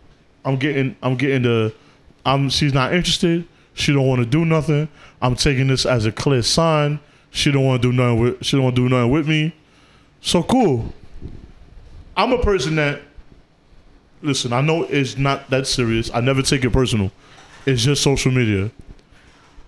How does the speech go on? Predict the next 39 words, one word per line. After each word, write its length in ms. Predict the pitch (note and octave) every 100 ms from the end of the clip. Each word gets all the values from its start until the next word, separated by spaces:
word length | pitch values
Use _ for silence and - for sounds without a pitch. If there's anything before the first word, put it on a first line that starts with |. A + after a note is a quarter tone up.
| -
If 240 | C#3+ B2+
I, 100 | C#3+ D#3+ -
if 140 | D3
I 60 | D#3+
have 180 | F#3 F3
no 220 | D#3 F3+
ins-, 160 | E3+ -
if 240 | D3+ C3
we 120 | D#3+
have, 360 | F#3 F3+ E3 C#3+
we 80 | F3+
can't 300 | - G3 D#3
link 200 | D#3+ F#3
up, 200 | C3+ C3+ - _ - - - - - - - - - _
even 180 | F3 G#3
if 100 | G#3+
I 80 | F#3+
was 80 | E3+
a 100 | D3+
friend, 300 | C#3 C#3+ G#2+
but 100 | A2+
we 120 | D3
can't 240 | - F3
link 160 | E3+ D3+
up, 200 | D3 C#3+
I'm 120 | A2+
hitting 200 | B2+ C#3+
you 140 | C#3 C3+
up, 100 | C3
I'm 120 | A2
trying 320 | - C#3 C#3+
to 80 | C3+
talk 240 | - C3+
to 100 | C3+
you, 80 | C3
I'm 60 | A#2+
trying 320 | - C3 C3
to, 60 |
like, 220 | B2 A#2